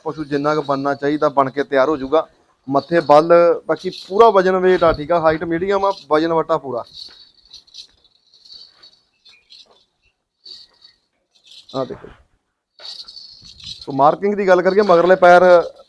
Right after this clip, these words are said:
ਤਕਰੀਬਨ ਮਾਰਕਿੰਗ ਦੇ ਵਿੱਚ ਆ। ਬਾਕੀ ਵਜਨ weight ਬਹੁਤ ਆ, ਗੋਲਡਨ ਕੰਬਲੀ ਆ।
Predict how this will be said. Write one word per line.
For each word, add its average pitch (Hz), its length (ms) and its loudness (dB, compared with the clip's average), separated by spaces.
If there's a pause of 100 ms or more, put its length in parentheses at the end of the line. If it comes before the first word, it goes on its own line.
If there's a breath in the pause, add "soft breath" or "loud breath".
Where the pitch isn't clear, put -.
ਤਕਰੀਬਨ 156 300 -2
ਮਾਰਕਿੰਗ 151 420 -2
ਦੇ 156 80 -6
ਵਿੱਚ 135 240 -8
ਆ। 147 80 -10 (840 loud breath)
ਬਾਕੀ 143 200 -4
ਵਜਨ 151 340 0
weight 165 200 -2
ਬਹੁਤ 156 320 0
ਆ, 170 120 -2
ਗੋਲਡਨ 139 400 -4
ਕੰਬਲੀ 143 400 -8
ਆ। 147 80 -8